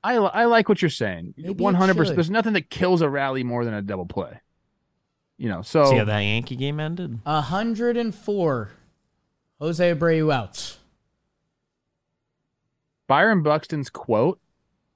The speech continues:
Speaker 1: on his, uh, you know, impressive base running.
Speaker 2: Yeah.
Speaker 1: "I see you flat-footed." I'm like, "I don't care who you are. It's gonna be tough to throw me out."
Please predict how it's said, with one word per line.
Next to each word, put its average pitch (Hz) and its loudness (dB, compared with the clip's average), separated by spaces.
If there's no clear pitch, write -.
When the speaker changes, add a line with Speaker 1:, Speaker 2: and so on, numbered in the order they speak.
Speaker 1:
on 107 -2
his, 104 -4
uh, 90 -6
you 113 -6
know, 82 -10
impressive 107 -4
base 110 -4
running. 151 -4
Speaker 2:
Yeah. 104 -12
Speaker 1:
"I 151 2
see 196 0
you 196 6
flat-footed." 208 0
I'm 147 2
like, 139 0
"I 127 -2
don't 151 -4
care 165 0
who 151 0
you 120 0
are. 98 -4
It's 123 -8
gonna 131 -2
be 123 0
tough 139 -2
to 117 -4
throw 120 0
me 117 -4
out." 87 -14